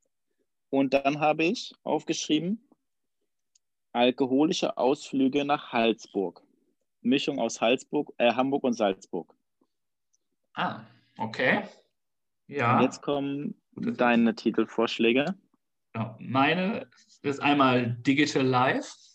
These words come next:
Speaker 2: Finde ich
Speaker 1: Nee.
Speaker 2: aber persönlich gar nicht mehr so gut, <laughs> wie als ich's aufgeschrieben
Speaker 1: Nee.
Speaker 2: habe. Ähm, dann habe ich Die Unterbrecher.
Speaker 1: Ja.
Speaker 2: Dann habe ich Der Eventmanager im Sextalk.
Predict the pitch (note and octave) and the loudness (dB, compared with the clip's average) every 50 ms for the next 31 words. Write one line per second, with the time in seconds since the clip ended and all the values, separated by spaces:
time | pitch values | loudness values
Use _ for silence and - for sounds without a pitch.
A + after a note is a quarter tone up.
0 | _ _ _ _ _ _ _ _ _ _ _ _ _ _ _ _ _ _ _ _ | _ _ _ _ _ _ _ _ _ _ _ _ _ _ _ _ _ _ _ _
1 | _ _ _ _ _ _ _ _ _ _ _ _ _ _ _ - - C3 C3 B2+ | _ _ _ _ _ _ _ _ _ _ _ _ _ _ _ -6 -2 -2 0 2
2 | B2+ B2+ B2 A#2+ B2 B2+ B2 C3 C3 B2+ B2 - - B2 B2 B2+ B2 B2+ A#2+ A#2 | 2 2 2 2 0 -2 0 0 0 0 0 0 2 2 2 2 2 0 0 0
3 | A#2+ B2 B2+ B2 D#3 E3 G#3 A3 - - - - - - - - - F3+ D3+ - | 0 -2 -4 -4 -2 -2 -2 -2 -2 -6 -12 -16 -12 -8 -4 0 0 2 2 0
4 | D3+ B2 A#2 B2+ B2+ C3 - C#3+ A#2+ A#2+ - - - - - - - G#3 - G3+ | 0 0 0 0 0 2 2 2 4 4 4 4 4 4 4 2 4 4 2 0
5 | - - - - - _ - - - - - - _ _ _ _ _ _ _ _ | 0 -4 -10 -18 -20 _ -14 -14 -14 -14 -16 -20 _ _ _ _ _ _ _ _
6 | _ _ _ - D#3+ D#3+ D#3 D3+ C#3+ D3 D3+ D3+ E3 E3 E3+ - _ _ _ _ | _ _ _ 2 4 4 6 4 4 0 -2 -6 -10 -12 -14 -16 _ _ _ _
7 | _ _ _ _ _ _ _ _ B2 D3 D3 D#3 F#3 E3+ D#3 D#3 D3 C3+ - - | _ _ _ _ _ _ _ _ _ 2 2 4 4 4 4 4 2 -2 -4 -8
8 | - D#3 D#3 C#3 C3 D3 - - D3 B2+ B2+ A2 B2 A#2+ A#2+ A#2+ D#3 F#3+ B3 - | -8 -4 -2 0 0 0 2 0 0 0 0 0 -2 0 2 2 2 0 0 -2
9 | - - - - - - - - _ _ _ _ _ _ _ _ _ _ _ _ | -8 -14 -18 -18 -18 -18 -20 -20 _ _ _ _ _ _ _ _ _ _ _ _
10 | _ _ _ _ _ _ _ _ _ _ _ _ _ _ _ _ _ _ _ _ | _ _ _ _ _ _ _ _ _ _ _ _ _ _ _ _ _ _ _ _
11 | _ _ _ _ _ _ _ _ - G2 F#2 F2+ F2+ G2 C3 D3 - _ _ _ | _ _ _ _ _ _ _ _ -8 -8 -6 -4 -6 -6 -8 -10 -14 _ _ _
12 | _ _ _ _ _ _ _ _ _ _ - C#3 C#3 C#3+ D3 D#3 D3+ D3 C#3+ C#3 | _ _ _ _ _ _ _ _ _ _ 0 0 2 0 0 2 2 2 2 2
13 | C#3+ C#3 C3+ C3 - - - B2 D3+ C#3+ A2 - C#3 C3 C#3 E3 G3 A3 F#3 F3 | 2 0 -2 -2 -4 -6 -2 2 2 4 4 2 2 2 2 2 2 0 -2 -2
14 | F#3 E3 D#3+ D#3 - D#3 D3+ - B2+ B2 A#2 - - C3+ B2+ - - - - D3 | 0 0 0 0 2 2 2 2 0 -4 -4 -2 -2 -4 -4 -4 -6 -4 0 0
15 | D#3 - D#4 D#4 | 0 0 -2 -4